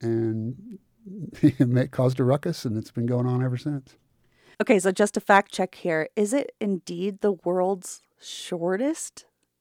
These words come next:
Speaker 2: Saint Patrick's Day? I mean, or is it just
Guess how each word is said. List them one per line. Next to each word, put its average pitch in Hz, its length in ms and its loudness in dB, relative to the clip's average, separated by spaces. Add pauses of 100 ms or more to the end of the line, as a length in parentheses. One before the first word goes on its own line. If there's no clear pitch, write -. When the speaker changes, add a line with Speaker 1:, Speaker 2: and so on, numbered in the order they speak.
(120)
Speaker 2:
Saint 311 300 -4
Patrick's 320 480 -2
Day? 320 320 2
I - 100 2
mean, 202 280 0 (680)
or 208 120 8
is 185 160 4
it 180 140 0
just - 200 -6